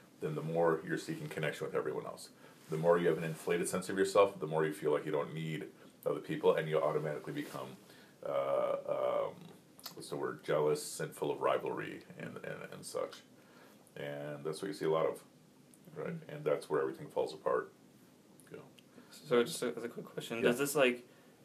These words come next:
Speaker 2: this is just for, like, uh, like, obviously, like, opinions within
Speaker 1: Yeah.
Speaker 2: the Sharia, but, like, what about, like, if it's differences in Aqidah or differences in something?
Speaker 1: So,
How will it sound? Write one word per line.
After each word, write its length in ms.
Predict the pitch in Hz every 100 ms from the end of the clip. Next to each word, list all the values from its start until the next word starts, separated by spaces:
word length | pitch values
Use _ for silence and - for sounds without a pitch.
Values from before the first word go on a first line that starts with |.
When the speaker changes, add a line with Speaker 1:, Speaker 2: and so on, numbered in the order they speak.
| - - - - -
Speaker 2:
this 180 | 123
is 80 | 127
just 160 | 123 123
for, 80 | -
like, 220 | 117 110 - -
uh, 220 | 104 104
like, 160 | 104 104 -
obviously, 320 | 110 107 107
like, 120 | 107 107
opinions 520 | - 110 110 107 107
within 220 | 107 107 104
Speaker 1:
Yeah. 40 |
Speaker 2:
the 60 | 107
Sharia, 320 | - 104 107
but, 220 | 104 107
like, 200 | 120 117 - -
what 120 | 120
about, 200 | 123 117
like, 260 | 113 110 - -
if 140 | 113
it's 200 | 104 -
differences 440 | - 110 110 107 104
in 80 |
Aqidah 460 | 104 107 110 107 107
or 120 | 104
differences 420 | 101 - 104 107
in 100 | 107
something? 400 | - - 110 120 - - - -
Speaker 1:
So, 520 | - - 117 117 110